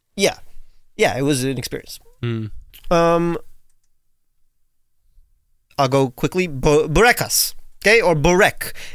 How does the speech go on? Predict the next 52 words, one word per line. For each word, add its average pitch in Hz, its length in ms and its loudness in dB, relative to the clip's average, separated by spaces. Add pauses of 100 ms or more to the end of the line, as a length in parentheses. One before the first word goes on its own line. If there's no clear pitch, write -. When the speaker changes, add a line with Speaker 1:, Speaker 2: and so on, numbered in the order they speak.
Speaker 1:
Again, 185 300 4
it's 165 120 -2
one 180 100 0
of 180 80 2
those 156 100 2
Middle 170 160 2
Eastern 165 200 0
things 170 260 2
where 147 120 4
every 156 480 0
different 147 320 -4
country 147 260 -2
has 135 140 2
a 123 40 -6
different 139 220 -4
name. 202 220 2 (240)
I 113 100 -2
assume 226 320 0
it 208 140 -2 (220)
originated 185 460 2
in 170 80 0
Turkey, 180 360 -2 (420)
uh, 139 200 2
just 131 300 -4
like 139 100 0
almost 143 220 -2
every 151 180 0
Middle 156 380 0
Eastern 151 200 0
food. 151 240 0 (1500)
Um, 151 360 4 (300)
it's, - 240 2
that 170 420 4
is 196 160 4
probably 180 280 4
closest 160 320 2
to, 156 80 2
like, 135 120 2
phyllo - 480 -2
dough, 196 120 2
but 160 100 2
again, 156 140 4
it's 131 100 -2
not 139 140 -2
phyllo 185 140 2
dough. 185 60 4
It's 151 120 0
more 143 160 2
like 123 200 -2
flaky 143 260 2
Speaker 2:
Okay. 180 100 0
Speaker 1:
dough. 208 260 2